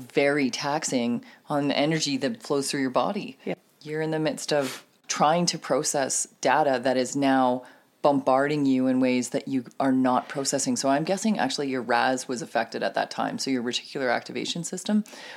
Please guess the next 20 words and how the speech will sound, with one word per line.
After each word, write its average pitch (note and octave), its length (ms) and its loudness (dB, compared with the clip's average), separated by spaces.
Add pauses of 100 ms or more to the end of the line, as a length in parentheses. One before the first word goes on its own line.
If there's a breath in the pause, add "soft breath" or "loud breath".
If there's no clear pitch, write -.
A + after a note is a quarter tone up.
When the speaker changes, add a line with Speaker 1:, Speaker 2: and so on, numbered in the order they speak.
Speaker 1:
which D#3 200 0
sits C#3+ 220 -6
at C3+ 100 -6
the B2 280 0 (220)
top A#2 280 0
of - 100 -12
your - 100 -10
spinal - 340 -6
cord. A2 340 -8 (360)
Yeah, A#2 220 -2
'cause - 260 -6
it's - 380 -2 (360)
the A#2 140 -6
component C3+ 800 -4
that C3+ 280 -4 (800)
kind D#3 240 -2
of, C#3 220 0 (140)
um, B2 440 -8 (120)
goes D3 360 0
through C#3+ 580 -2